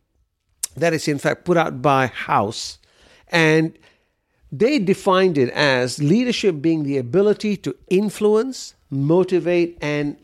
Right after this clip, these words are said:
enable others to contribute to the effectiveness and success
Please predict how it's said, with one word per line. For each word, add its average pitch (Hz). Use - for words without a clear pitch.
enable 156
others 143
to 160
contribute 156
to 156
the 139
effectiveness 147
and 127
success -